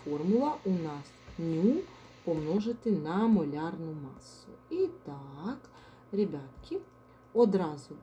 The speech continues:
пишемо сюди розв'язання. Давайте з вами напишемо першою дією ню буде дорівнювати, ой, вибачте,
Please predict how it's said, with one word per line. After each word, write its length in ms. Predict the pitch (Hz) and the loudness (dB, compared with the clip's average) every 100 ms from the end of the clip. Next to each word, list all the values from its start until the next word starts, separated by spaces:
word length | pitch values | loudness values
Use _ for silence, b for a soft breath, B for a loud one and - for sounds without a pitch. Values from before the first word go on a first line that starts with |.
| - | -4
пишемо 460 | 196 - 160 147 143 - | -4 -4 -10 -10 -12 -10
сюди 340 | 156 151 151 | -8 -4 -2
розв'язання. 1500 | 170 330 277 180 156 151 143 139 143 143 139 139 147 185 262 - - b b b - | 0 0 -2 -4 -6 -6 -8 -10 -10 -10 -10 -10 -2 2 2 -2 -14 b b b -2
Давайте 520 | 254 247 202 160 170 | 0 4 4 2 -4
з 60 | 156 | -4
вами 300 | 175 160 147 | -4 -4 -6
напишемо 680 | 151 147 156 - - 143 143 | -8 -8 -10 -12 -10 -10 -8
першою 600 | 175 160 143 - 151 143 147 | -4 -4 -6 -10 -8 -6 -6
дією 600 | 143 151 143 135 143 143 | -6 -4 -4 -6 -6 -4
ню 380 | 151 196 349 - b b b - | 2 2 2 -2 b b b -6
буде 320 | 214 277 240 | 0 4 4
дорівнювати, 1120 | 151 160 147 143 143 160 180 226 247 277 285 302 - - 147 | 4 2 2 0 -2 -2 0 0 0 -2 -6 -6 -20 -14 -8
ой, 120 | 139 - - 143 | -8 -10 -14 -10
вибачте, 520 | 143 143 180 - - | -8 -8 -12 -12 -6